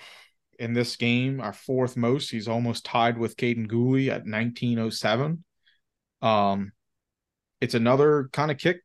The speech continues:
you know, hey, look, you know, here's a guy coming back into the lineup that you should be playing better than. Show me that you're gonna play better than him.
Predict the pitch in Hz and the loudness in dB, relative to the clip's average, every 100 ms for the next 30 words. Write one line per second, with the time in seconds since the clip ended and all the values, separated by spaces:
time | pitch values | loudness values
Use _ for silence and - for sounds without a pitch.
0 | _ _ - 127 143 139 156 160 - 120 | _ _ -6 -2 2 2 2 -2 -4 -2
1 | 117 117 131 _ _ _ _ 127 123 127 | 0 0 -4 _ _ _ _ 0 2 4
2 | 120 120 120 123 123 113 110 117 123 120 | 6 4 4 2 2 2 2 2 -4 -4
3 | 110 110 120 120 104 95 110 113 - 117 | -4 -2 -2 -2 -4 -4 -2 -2 -2 -2
4 | 110 110 110 110 107 107 104 107 107 107 | -2 -4 -2 0 0 0 0 0 -2 -4
5 | 107 104 - 123 113 110 107 113 113 104 | -6 -8 -4 0 0 0 0 0 0 0
6 | 104 104 90 90 78 110 | -2 -4 -4 -4 -8 -10